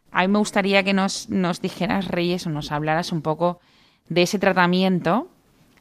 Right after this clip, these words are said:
pero desde dos puntos de vista. Uno, pues, eh, evidentemente el que tiene el trastorno, el tratamiento que debe llevar, y luego para, <laughs> iba, me iba a incluir en los normales,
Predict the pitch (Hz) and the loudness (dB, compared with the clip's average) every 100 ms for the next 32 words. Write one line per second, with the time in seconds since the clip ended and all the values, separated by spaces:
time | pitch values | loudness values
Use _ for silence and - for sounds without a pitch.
0 | - 214 202 190 180 180 196 196 208 240 | -2 4 4 4 -6 -4 0 2 2 2
1 | 262 240 196 165 160 156 190 202 147 110 | 4 4 4 0 0 2 4 4 0 -2
2 | - 175 156 147 156 - 139 135 135 135 | -6 -2 0 0 -2 -4 -6 -6 -6 -6
3 | 131 - - 139 139 147 151 131 139 135 | -8 -8 -8 -4 -2 -2 -2 -4 -4 -4
4 | 127 131 151 143 135 - 131 135 127 139 | -4 -2 0 0 -2 -6 -6 -4 -2 -4
5 | 127 120 117 123 143 190 _ _ _ _ | -4 -6 -4 -2 -2 -4 _ _ _ _
6 | _ - 139 131 151 165 127 113 107 - | _ -10 -6 -4 -2 -2 -2 -2 -4 -12
7 | _ - 139 - _ 170 143 - - - | _ -14 -8 -8 _ -2 0 2 0 0
8 | 143 135 151 143 143 151 139 117 110 113 | 0 2 0 -2 -2 -2 -2 -4 -4 -4
9 | 127 131 202 - | -4 -4 -6 -10